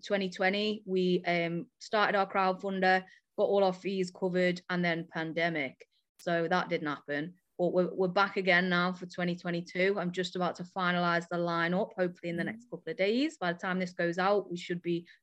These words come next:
Speaker 1: hopefully it should have all been revealed. Um, and yeah, we're, um, we, we've now got as well a bursary fund. So we got, I don't know how this happened, but, um, I, in anger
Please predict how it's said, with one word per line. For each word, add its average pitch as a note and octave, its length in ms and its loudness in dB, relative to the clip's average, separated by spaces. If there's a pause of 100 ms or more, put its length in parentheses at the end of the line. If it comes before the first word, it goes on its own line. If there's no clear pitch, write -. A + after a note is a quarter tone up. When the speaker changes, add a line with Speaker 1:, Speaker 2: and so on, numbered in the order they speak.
(120)
Speaker 1:
hopefully F3+ 260 -2
it F3 60 -6
should F3+ 140 -8
have E3 80 -8
all E3+ 120 0
been E3+ 220 -4
revealed. E3 580 -4 (160)
Um, E3+ 440 2 (560)
and F#3 120 0
yeah, A#3 260 4
we're, F3+ 460 4
um, F3 240 0 (400)
we, F#3+ 200 2
we've F3+ 300 2
now G3+ 300 4
got F3 280 0
as F3+ 100 -6
well E3+ 400 2
a E3+ 60 -6
bursary F3 560 2
fund. C#3 380 -8
So D#3+ 200 -6
we E3+ 100 -2
got, F3+ 240 2 (340)
I F3+ 40 -8
don't A3+ 160 0
know G#3 80 4
how F#3+ 140 6
this E3+ 160 2
happened, D#3+ 520 -4 (140)
but, D#3 280 -2
um, D3+ 420 -2 (500)
I, E3+ 260 6 (300)
in G#3 100 6
anger F#3+ 600 4